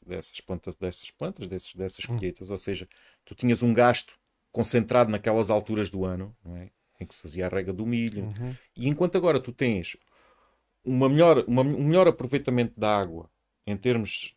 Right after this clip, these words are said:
Speaker 1: de, de culturas do, do
Speaker 2: Hum.
Speaker 1: que há agora, porque agora tens a gota a gota e tens, tens outro, e, e acho que a evolução vai ser para, para a hidroponia e ent-,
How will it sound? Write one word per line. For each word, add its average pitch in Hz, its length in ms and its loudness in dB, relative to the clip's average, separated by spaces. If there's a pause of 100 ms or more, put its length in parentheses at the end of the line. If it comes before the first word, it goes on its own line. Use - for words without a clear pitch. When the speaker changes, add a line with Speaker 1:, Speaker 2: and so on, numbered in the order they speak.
(800)
Speaker 1:
de, 98 240 -8
de 80 200 -12
culturas 110 600 -2
do, 87 100 -12
do 110 180 -12
Speaker 2:
Hum. 104 80 -10
Speaker 1:
que - 120 -10
há 92 60 -2
agora, 90 260 -6
porque - 220 -20
agora 92 160 -10
tens 95 240 -8
a 92 60 -4
gota 92 240 -4
a 87 40 -2
gota 92 380 -6
e 90 80 -12
tens, - 380 -16
tens 87 200 -14
outro, 92 160 -10
e, 92 280 -8
e 104 40 0
acho 107 160 0
que - 80 -8
a 107 40 0
evolução 101 580 -2
vai 98 160 -2
ser 92 200 -6
para, 90 180 -10
para - 180 -6
a - 20 0
hidroponia 95 800 -2
e 87 120 -8
ent-, 90 120 -8